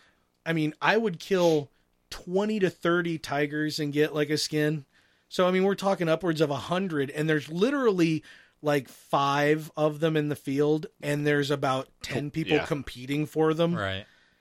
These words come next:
Speaker 1: And so it, I got to the point where I was like, "I, I cannot play this game." Howie's like, "Well, you go to a different area." I'm like, "Where?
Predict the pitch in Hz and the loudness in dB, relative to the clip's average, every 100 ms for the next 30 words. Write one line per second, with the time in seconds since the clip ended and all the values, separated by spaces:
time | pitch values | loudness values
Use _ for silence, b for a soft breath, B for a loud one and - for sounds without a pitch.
0 | b _ 180 175 170 196 175 185 208 - | b _ -2 0 0 4 2 4 0 2
1 | 147 156 196 - 143 180 147 139 123 113 | 0 2 2 0 -2 -2 -2 -4 -4 -10
2 | 117 113 110 - 120 110 98 104 117 104 | -8 -12 -14 -12 -8 -8 -8 -12 -12 -10
3 | - 156 196 160 143 196 190 196 220 220 | -6 -4 -2 -4 -4 -6 -8 0 2 4
4 | 175 180 151 156 196 196 143 131 104 B | 0 -4 -6 -14 -14 -12 -10 -10 -12 B
5 | B B - 110 247 285 123 | B B -14 0 4 4 2